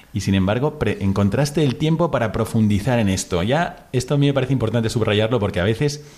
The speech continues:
a ver, en, nos pueden, eh, cualquier gobierno que esté, el de, el de antes, el de ahora, el de después, da igual qué gobierno, pero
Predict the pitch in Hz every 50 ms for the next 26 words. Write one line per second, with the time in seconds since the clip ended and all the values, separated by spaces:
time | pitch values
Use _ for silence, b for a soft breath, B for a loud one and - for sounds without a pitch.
0 | B B B B - 98 104 107 107 - - - - - - 95 95 90 90 87
1 | 87 87 87 87 90 87 90 - - - 98 104 117 135 143 139 123 117 110 101
2 | 95 92 B B B B B B B B B B 87 90 85 - 92 87 85 82
3 | - 113 147 175 160 127 107 131 156 151 143 107 95 92 87 - - 180 180 -
4 | 90 90 90 87 85 82 85 85 85 82 - 95 95 90 92 98 107 117 113 -
5 | - - 110 98 95 92 101 117 131 127 110 95 82 82 - - 127 120 90 92
6 | 98 98 92 117 117 98 90 - - 98 90 87 92 113 117 101 90 87 82 90
7 | 90 90 82